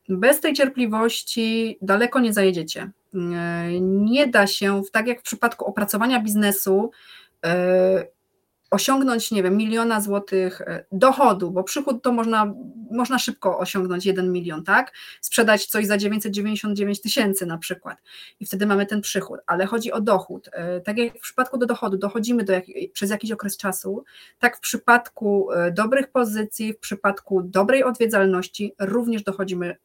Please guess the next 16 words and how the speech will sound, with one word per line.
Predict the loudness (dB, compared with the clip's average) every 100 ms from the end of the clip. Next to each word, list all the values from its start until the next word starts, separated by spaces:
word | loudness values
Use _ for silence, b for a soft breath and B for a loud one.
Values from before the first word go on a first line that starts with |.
| _ _ _
w |
jakimś | -8 -4 -6
okresie | -6 -12 -10
czasu. | -8 -8 -8 -16 B B B B 2
Więc | 2 4
nie | 2 4
poddawać | 2 6 6 6 2 0
się, | 2 2 4
to, | 2 0
to | 2 2
jest | 4
dla | 2 2
mnie, | 2 0 -2
e, | -2 -2 -2 -2 -4 -6 -8 -6 2
najważniejsza | 4 4 2 0 -2
sprawa. | -2 0 0 -2